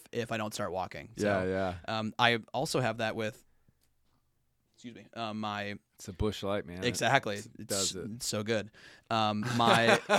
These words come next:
Speaker 2: <laughs>
Speaker 1: <laughs> sponsor, sponsor this podcast,
Speaker 2: Oh, I
Speaker 1: please. Busch,
Speaker 2: wish.
Speaker 1: Anheuser-Busch.
Speaker 2: Oh, man.
Speaker 1: Um, my, uh, that,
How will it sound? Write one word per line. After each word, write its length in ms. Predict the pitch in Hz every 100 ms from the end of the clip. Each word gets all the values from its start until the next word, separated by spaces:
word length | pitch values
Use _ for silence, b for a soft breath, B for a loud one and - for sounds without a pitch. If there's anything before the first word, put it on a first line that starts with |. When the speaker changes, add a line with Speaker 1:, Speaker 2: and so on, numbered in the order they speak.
| -
Speaker 2:
<laughs> 800 | 185 - 165 143 139 - - 165
Speaker 1:
<laughs> 80 | -
sponsor, 520 | - 147 139 135 123
sponsor 340 | 107 139 135 127
this 100 | 113
podcast, 380 | 127 117 117 110
Speaker 2:
Oh, 40 | 127
I 440 | 139 147 147 135
Speaker 1:
please. 240 | 131 135
Busch, 320 | 127 120 - 156
Speaker 2:
wish. 120 | -
Speaker 1:
Anheuser-Busch. 580 | 127 123 117 120 120 123
Speaker 2:
Oh, 240 | 117 104 98
man. 180 | 104
Speaker 1:
Um, 420 | 120 113 113 110 107 b b b b _ _ _ -
my, 520 | 127 127 127 120 117 -
uh, 200 | 117 110 -
that, 200 | 117 135